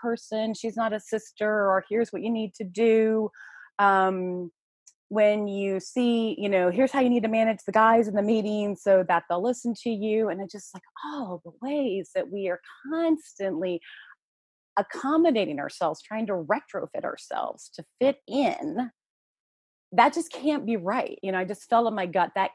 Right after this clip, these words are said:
can't be right. And, you know, as part of, uh, you know, somewhat, like, I don't wanna overstate, but, like, a mini awakening <laughs> that led me to, uh, to write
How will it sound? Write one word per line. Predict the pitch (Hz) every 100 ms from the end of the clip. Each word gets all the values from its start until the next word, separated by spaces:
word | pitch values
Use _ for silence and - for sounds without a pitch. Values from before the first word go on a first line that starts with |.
| -
can't | 226 220 -
be | - 165
right. | - 139 - - - -
And, | 190 190 185 180 180 180 _ _ _ -
you |
know, | 220
as | 196 - -
part | 185 196 202
of, | - 180 180 175 170 170 160 - _ -
uh, | 170 165 160 156 156 151 160 _ -
you | 508
know, | 294
somewhat, | 320 214 208 196 -
like, | 190 190
I | 185
don't | 208
wanna | 170
overstate, | 165 156 - 143 151
but, | 226
like, | 190 190
a |
mini | 190 196 196 196
awakening | 185 160 165 160 156 151 147 277
<laughs> | 415 - _ - - - _ 185
that | 196 196 196 185 190 190 - _ _ _ -
led | 180 190 170
me | 170 165 160 156 -
to, | 170 151 147 143 139 143 _ _ _ -
uh, | 160 151 143 143 - -
to | 165
write | 165 -